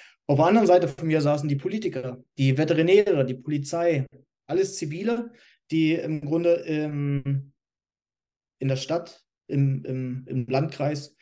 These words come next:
da das Sagen haben und das Ganze von dort leiten. Sehr, sehr interessant, gar nicht so weit weg von dem, was ich jetzt mache,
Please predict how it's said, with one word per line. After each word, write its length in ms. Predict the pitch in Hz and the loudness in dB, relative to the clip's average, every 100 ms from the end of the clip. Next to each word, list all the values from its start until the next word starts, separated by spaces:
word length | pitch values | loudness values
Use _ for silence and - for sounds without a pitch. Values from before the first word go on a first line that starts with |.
| - _ - | -20 _ -6
da 140 | 127 | -4
das 140 | 123 | -2
Sagen 320 | 123 143 151 135 | 0 0 4 4
haben 180 | 139 | 4
und 320 | 135 127 123 131 | 2 0 0 -4
das 140 | 131 | -4
Ganze 200 | 131 127 | -4 -6
von 140 | 127 | -6
dort 160 | 127 131 | -6 -6
leiten. 340 | 135 123 123 - - _ _ | -8 -8 -12 -14 -20 _ _
Sehr, 180 | 147 185 | 4 8
sehr 140 | 190 | 8
interessant, 600 | 170 165 160 180 214 - _ _ _ - | 6 2 0 0 0 -6 _ _ _ -8
gar 120 | 147 | -4
nicht 100 | 170 | -4
so 100 | 165 | -4
weit 80 | 147 | -6
weg 220 | 147 156 | -6 -8
von 100 | 151 | 0
dem, 160 | 143 151 | 0 2
was 100 | 131 | 0
ich 60 | 135 | 0
jetzt 200 | 139 156 | -4 -4
mache, 260 | 151 151 | -6 -6